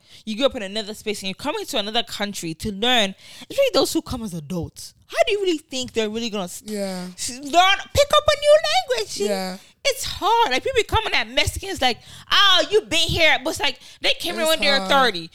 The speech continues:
Speaker 1: You think by thirty they're really gonna learn how to speak another
Speaker 2: A whole
Speaker 1: language?
Speaker 2: nother language.
Speaker 1: You can s-,
Speaker 2: Fluently?
Speaker 1: you can say, "Good morning," "Hi," "Bye," "Yes," s-, you know, but it's like, come on. But those, you know, again, I do get, 'cause I do have Africans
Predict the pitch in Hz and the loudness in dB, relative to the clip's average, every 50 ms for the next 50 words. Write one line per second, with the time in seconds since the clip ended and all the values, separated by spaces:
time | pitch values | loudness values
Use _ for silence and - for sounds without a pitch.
0 | - - - 302 - - 539 440 349 320 302 285 - - 320 320 339 320 269 277 | -20 -10 -6 -4 -2 0 -2 -2 0 0 0 0 0 2 2 2 2 2 0 -2
1 | 269 285 294 294 254 277 269 247 220 190 208 202 214 226 247 254 269 269 269 269 | -2 -2 -4 -6 -4 -4 -4 -4 -6 -6 -6 -4 -2 0 0 0 0 2 2 2
2 | 269 247 233 - - 247 254 226 233 220 214 214 202 208 220 208 202 208 220 220 | 2 2 -2 -4 -8 -8 -6 -6 -6 -4 -4 -4 -2 0 0 0 0 -2 -2 -2
3 | 208 208 202 202 202 202 202 202 202 196 202 202 202 269 349 269 277 294 302 302 | -4 -4 -4 -4 -4 -4 -4 -6 -6 -8 -10 -4 -2 0 0 2 2 2 2 2
4 | 294 294 285 285 294 294 302 339 - _ - - 554 539 311 - 302 277 247 226 | 2 0 0 0 -2 -2 -4 -6 -8 _ -2 -2 -2 -2 -2 -2 0 0 0 0
5 | 240 240 220 214 226 247 285 330 359 339 302 277 269 269 311 - - - - - | 0 0 0 0 2 2 4 4 2 2 2 2 0 0 -2 -8 -16 -20 -20 -20
6 | _ - - 320 381 440 466 453 415 349 311 285 285 370 - - _ _ - 208 | _ -6 -2 0 2 2 4 2 2 2 2 2 0 -2 -4 -10 _ _ -2 2
7 | 285 302 339 349 320 294 277 269 269 269 339 - _ _ _ _ _ 240 285 349 | 4 4 6 6 6 4 4 4 2 0 -2 -8 _ _ _ _ _ 2 4 4
8 | 370 349 330 294 302 403 403 - - - _ - 220 - - - - - 359 359 | 6 6 6 4 4 2 0 -4 -6 -8 _ -12 -8 -8 -8 -8 -4 -2 2 4
9 | 339 294 277 247 233 254 277 277 277 277 285 262 262 262 - - - - _ _ | 4 4 2 2 2 2 2 2 2 2 2 2 2 2 -2 -6 -14 -20 _ _
10 | _ _ _ _ _ _ _ _ _ _ _ _ _ - - - - 285 294 294 | _ _ _ _ _ _ _ _ _ _ _ _ _ -20 -20 -18 -14 -12 -10 -10
11 | 262 233 - - - - - - _ _ _ _ _ - - - _ - 269 285 | -10 -10 -12 -12 -16 -20 -20 -20 _ _ _ _ _ -20 -20 -20 _ 2 2 2
12 | 208 214 269 277 330 427 - - - 196 - 208 180 - - - 185 196 165 202 | 2 2 0 2 0 0 0 -2 -4 -2 -2 -4 -6 -8 -6 -4 -4 -2 -2 -2
13 | 202 190 170 - 147 185 - - 220 202 180 175 156 - - - 180 190 190 190 | -2 -2 -2 -4 -6 -6 -6 -8 -8 -6 -6 -6 -6 -6 -8 -6 -6 -6 -6 -6
14 | 185 202 214 214 196 165 160 147 - _ _ _ - 143 160 175 190 - 165 156 | -10 -12 -12 -10 -10 -10 -12 -12 -16 _ _ _ -20 -20 -20 -20 -20 -20 -20 -20
15 | - - - - | -20 -20 -20 -20